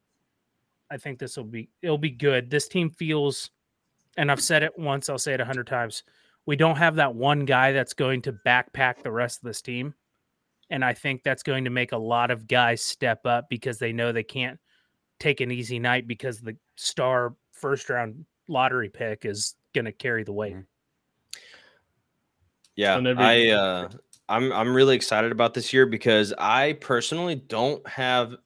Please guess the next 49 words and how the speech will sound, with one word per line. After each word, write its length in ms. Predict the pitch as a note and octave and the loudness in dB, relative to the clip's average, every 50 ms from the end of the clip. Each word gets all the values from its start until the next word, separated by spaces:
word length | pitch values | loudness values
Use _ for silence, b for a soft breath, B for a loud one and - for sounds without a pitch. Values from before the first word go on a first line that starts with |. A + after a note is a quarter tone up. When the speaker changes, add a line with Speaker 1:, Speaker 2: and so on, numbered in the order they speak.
| _ | _
Speaker 2:
I 100 | G#2+ B2+ | 4 6
don't 160 | D#3 G3+ G3+ G3 | 6 6 4 2
have 140 | G3+ F3+ | 0 0
expectations, 760 | F#3 F3+ - - - C#3+ - - D3 D3 C#3+ F3+ D3+ C3+ - | 0 0 0 -2 -4 -4 0 0 -2 -2 -2 -4 -6 -2 0
not 160 | C3 C3 C3 | 0 0 0
because 240 | B2+ B2 - C3 A#2 | 0 -2 -4 -2 0
I 60 | A#2+ | 0
don't 180 | A2 A2 - - | 0 0 -2 -6
think 300 | - - C3 A#2+ A2+ - | -6 -4 -4 -4 -4 -6
that 120 | - A2 G#2 | -12 -10 -8
this 140 | A2+ G#2 - | -8 -8 -6
team 220 | - A#2 G#2+ G#2 | -8 -8 -8 -8
can't 260 | - - G#2+ F#2+ G2+ | -8 -8 -8 -6 -4
do 140 | C3 F3 G#3+ | -2 -2 -2
something 360 | G#3 - E3 B2+ - B2+ A#2 | 0 -2 -2 -2 -2 -4 -4
really 260 | A2 G#2+ G#2 G2+ F#2+ | -4 -2 -2 -4 -4
cool, 380 | F#2 - G#2 G2+ G2+ G2+ G2 G2 b b b b b b b b b b b b _ | -6 -6 -4 0 0 0 -2 -4 b b b b b b b b b b b b _
but 380 | A2+ G#2 B2 A#2+ A#2 A2+ A2 G2 | 0 6 8 8 8 8 6 4
there's 180 | A#2+ B2 A#2+ | 2 0 0
just 200 | - C3 B2 - | 0 -2 -2 0
so, 240 | - C3+ B2+ G2+ - - | 0 0 0 0 -2 -2
there's 180 | A2 A#2 A2+ A#2 | -4 -4 -4 -6
just 160 | A#2 - - | -8 -6 -2
a 40 | G#2+ | 0
lot 160 | G#2 G#2 G#2+ | 2 2 2
of 60 | G#2 - | 0 -2
unproven 580 | G#2 G#2 G#2 - - G#2 G2+ A2+ A#2+ B2+ C3 - _ _ - | -4 -6 -6 -6 -6 -6 -4 -4 -4 -4 -6 -10 _ _ -16
stuff, 400 | - - C3 C3 D3 D3 - _ _ - | -4 0 2 2 2 0 -4 _ _ -2
uh, 200 | A2 A2+ A2+ A2+ | 0 2 2 2
going 240 | A2 A#2+ A#2+ A#2 A#2 | 2 0 -2 -2 -2
into 180 | A#2 A#2 A2+ | -2 -2 -2
this 240 | A2+ A#2 A2+ - - | -2 -2 -4 -4 -4
year. 300 | A2+ A2+ B2 C#3 C#3 C#3 _ - | -2 0 0 0 -2 -6 _ -6
Um, 320 | F#2+ G2 G2 G2 F#2+ G2 G2 | -2 0 0 0 0 0 -4
and 100 | G2 - | -6 -6
so, 440 | - - G#2+ G2+ F#2+ G2 F#2 F#2 - - | -4 -2 0 0 0 0 -2 -4 -6 -8
you 60 | G#2 | -4
know, 100 | G#2 G#2 | -2 0
I 80 | G2+ G2 | 0 0
think 180 | - D3 B2 | 0 -2 -4
this 220 | A2 A2 - - - | -4 -4 -4 -4 -2
year 200 | A#2+ A#2+ A#2 A2 | -2 0 0 0
is 180 | G2+ G#2 G2 G2 | -2 -4 -4 -6
gonna 160 | G#2 G2 F#2+ | -6 -6 -6
be 420 | F2+ F#2+ F#2+ F#2 F#2 F#2+ F#2 - _ _ _ _ _ _ _ _ _ _ _ | -4 -6 -6 -4 -4 -6 -8 -8 _ _ _ _ _ _ _ _ _ _ _
a 40 | G2 | 0
really 260 | G#2+ B2+ C#3+ C#3 B2 | 2 4 4 4 2
fun 340 | - - - A#2+ A#2+ B2 B2+ | 0 -2 -2 -2 -2 -2 -2
year. 280 | C3 C#3+ D3+ D#3 D#3 | -2 -2 -2 -2 -4